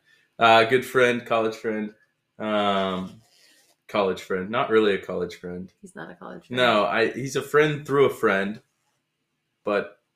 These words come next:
Speaker 2: He's a friend through a college friend.
Speaker 1: Yeah, friend through a college friend. He's a youth minister. He's a good friend of mine. <laughs> So, uh, anyway, got to see him and his family, got to be with their teens and hang out, and just got to get away
Speaker 2: Yeah.
Speaker 1: for a weekend.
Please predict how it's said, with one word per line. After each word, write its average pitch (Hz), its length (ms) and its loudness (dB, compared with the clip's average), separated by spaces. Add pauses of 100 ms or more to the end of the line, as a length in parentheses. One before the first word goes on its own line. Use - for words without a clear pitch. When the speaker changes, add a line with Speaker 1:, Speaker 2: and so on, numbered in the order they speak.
(140)
Speaker 2:
He's 220 120 -8
a 220 80 -6
friend 185 260 -4
through 196 260 -4
a 165 100 -10
college - 320 -14
friend. - 260 -20
Speaker 1:
Yeah, 113 300 -2 (100)
friend 139 240 -2
through 120 120 0
a 107 100 -4
college 98 260 -4
friend. 98 360 -14
He's 117 160 -6
a 113 60 0
youth 117 280 -6
minister. 101 480 -6
He's 92 140 -14
a - 20 -16
good 90 160 -12
friend - 200 -16
of - 120 -20
mine. - 180 -20 (320)
<laughs> - 80 -20 (680)
So, 92 280 -10 (320)
uh, 120 580 4
anyway, 110 320 -2
got 104 140 -2
to - 20 -16
see 110 180 -6
him 110 160 -4
and 104 120 -8
his 101 120 -12
family, 98 540 -10
got 101 180 -10
to 95 120 -16 (300)
be 107 120 -4
with 101 140 -6
their 98 100 -4
teens 104 640 -10
and 95 200 -12
hang 101 260 -8
out, 95 320 -8 (240)
and 160 240 0
just 143 180 -6
got 117 200 -2
to 117 60 -8
get 110 200 -2
away 98 520 -2 (360)
Speaker 2:
Yeah. 175 200 -16
Speaker 1:
for 101 260 -4
a 104 120 -4
weekend. 98 540 -8